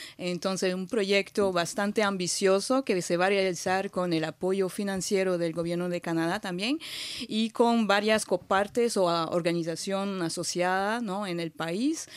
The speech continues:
Ah, se va a desarrollar en siete municipios en el eje central de Bolivia y, bueno, donde hay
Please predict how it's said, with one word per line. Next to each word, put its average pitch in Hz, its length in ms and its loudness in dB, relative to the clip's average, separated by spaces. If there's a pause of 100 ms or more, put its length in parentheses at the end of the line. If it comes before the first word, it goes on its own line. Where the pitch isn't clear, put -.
(280)
Ah, 165 540 0
se 180 100 -2
va 185 80 2
a 208 40 2
desarrollar 196 500 2
en 175 160 -2
siete 233 380 2
municipios 214 840 -2
en 180 140 -2
el 170 160 -2
eje 208 240 -2
central 190 560 -2
de 170 100 -4
Bolivia 202 640 -4 (480)
y, 180 720 0
bueno, 202 300 0
donde 214 720 2
hay 220 500 0